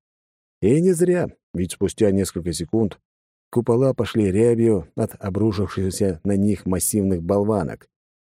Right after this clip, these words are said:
Стреляли наши артиллеристы самыми дешевыми снарядами, просто чтобы показать видимость своей работы.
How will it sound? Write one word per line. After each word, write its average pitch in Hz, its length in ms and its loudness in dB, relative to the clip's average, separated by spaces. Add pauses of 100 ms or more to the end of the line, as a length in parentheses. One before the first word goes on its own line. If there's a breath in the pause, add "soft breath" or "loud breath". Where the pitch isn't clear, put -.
(140)
Стреляли 92 640 2
наши 104 280 0
артиллеристы 104 680 0
самыми 151 500 2
дешевыми 117 500 0
снарядами, 117 640 -2 (400)
просто - 260 0
чтобы 110 260 -2
показать 101 460 -2
видимость 95 420 0
своей 95 200 2
работы. 95 460 -2